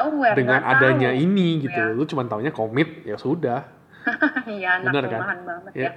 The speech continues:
Speaker 2: ya enggak sih, gua nggak nge-, I don't blame you sih, karena gua juga begitu, gitu.
Speaker 1: <laughs> Mm, mm, mm, mm.
Speaker 2: Eh, gua mungkin ngerasa open relationship mungkin bakal cocok untuk orang yang memang, eh, apa ya, mem-, memprioritaskan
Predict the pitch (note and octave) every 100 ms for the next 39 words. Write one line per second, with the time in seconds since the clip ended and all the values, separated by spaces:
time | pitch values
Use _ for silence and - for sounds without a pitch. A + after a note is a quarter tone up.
0 | - B2+ C#3 E3+ D#3 F#3 D3 C#3+ G3 C#3
1 | C3 - C#3+ C#3+ C#3 C3+ C3 C#3+ D3 A#2+
2 | A#2 B2 F3+ F3 C3 G#2+ A2 A2+ G#3+ -
3 | C#3+ C#3+ - C#4+ C4+ C4+ - - - -
4 | - G#3 F#3 G3 F#3 F3 D#3 C3 B2+ D3+
5 | G3+ G3+ A3 B2+ F3 G#3 C#3 A#2 A2+ A2+
6 | D3 E3+ F#3 C3+ F3 E3 B2 - A2+ G#2
7 | G2+ A2 G#2+ C#3 - B2 A2+ A#2+ A2+ G#2+
8 | C3+ A#2 G#2 G2+ G2+ G2 G2+ - _ _
9 | _ _ _ _ - - B2 A2 G#2 F#2+
10 | - - - - - _ _ _ _ _
11 | _ - B2+ - G#2 G2+ G2+ G#2+ - _
12 | _ _ _ _ - - B2 A#2+ A#2 -
13 | - B2+ A#2 B2 A#2+ A#2+ A#2 A2+ - D3
14 | D#3